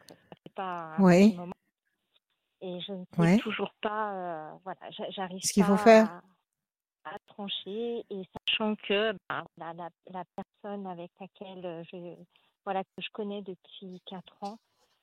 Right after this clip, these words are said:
Speaker 1: ben, à un moment donné,
Speaker 2: Ouais.
Speaker 1: bah, se lasser, quoi. Et, euh,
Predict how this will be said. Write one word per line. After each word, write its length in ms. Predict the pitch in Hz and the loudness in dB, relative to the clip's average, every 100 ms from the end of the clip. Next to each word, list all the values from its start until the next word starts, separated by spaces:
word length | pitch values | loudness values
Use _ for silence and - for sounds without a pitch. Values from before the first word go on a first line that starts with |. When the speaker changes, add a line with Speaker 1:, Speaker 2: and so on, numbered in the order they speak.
| - | -20
Speaker 1:
ben, 100 | 175 | -8
à 40 | 185 | -8
un 40 | |
moment 300 | 185 190 196 | -6 -6 -6
donné, 340 | 190 180 202 170 | -6 -6 -4 -4
Speaker 2:
Ouais. 240 | 180 226 | -4 -6
Speaker 1:
bah, 140 | 151 143 - - | -8 -14 -18 -20
se 300 | 107 - 156 | -20 -12 -6
lasser, 340 | 185 - 311 | -6 -4 -4
quoi. 200 | - 190 - - - _ _ _ _ _ _ _ | -4 -8 -8 -20 -20 _ _ _ _ _ _ _
Et, 260 | 214 214 202 | -2 0 2
euh, 180 | 208 180 | 2 2